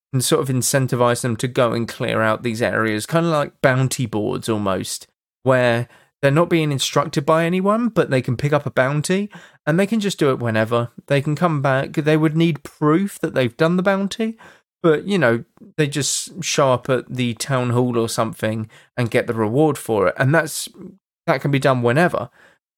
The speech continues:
And, you know, it very much depends on the systems that you use. If you're doing X P via quests done, if you're doing X P via monsters, like, being killed and completing quests, you know, there's many different things and aspects to it.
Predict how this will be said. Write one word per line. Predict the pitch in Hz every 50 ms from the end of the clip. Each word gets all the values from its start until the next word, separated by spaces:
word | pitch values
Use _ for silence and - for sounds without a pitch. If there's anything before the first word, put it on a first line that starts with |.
| _ _ _ _
And, | 135 127 120 117 117 113 113 113 113
you | 139 - - 165 156 143
know, | 123 113 113 117
it | 120
very | 147 170 160 160
much | 147 139 131 120 -
depends | 120 - 131 123 113 117
on | 117 123
the | 110
systems | 98 - - - 165 - - - 170 156 147 -
that | 151 143
you | 147 143
use. | 135 139 143 143 139 143 143 139 139 -
If | - - 127 - -
you're | 120 113
doing | 107 - 120 110 113 113 110 101 -
X | - 131 - - -
P | - - 131 117 113
via | 113 117 101 104 107 101
quests | - - - 170 165 151 - - 180 - - -
done, | - - 160 151 151 151 151 147 139 139 - - _ _ -
if | 139 127 -
you're | 131
doing | - 131 120 113 113 - -
X | - 127 - - -
P | - - - 127 120
via | 113 113 123 113 110 110 113 110 107 107 107 104 - - - - _ _ -
monsters, | 120 123 127 131 131 135 - - - - 139 131 127 123 117 117 - - - - - - -
like, | 143 127 120 110 - 127
being | - 123 110 104 110 101
killed | - - 160 156 156 156 147 147 135 -
and | - 120 110 107 -
completing | - 113 104 - 156 175 180 - - 165 165
quests, | - - 165 156 151 139 - - - -
you | 196 202 202 185
know, | 156 139
there's | 139 147 147 170
many | 196 190 165
different | 135 - 110 - 104 85 -
things | 117 95 90 98 107 - - - _ _ _ -
and | 123 110
aspects | - 120 113 - - 113 104 - - -
to | - - - 135 110 110
it. | -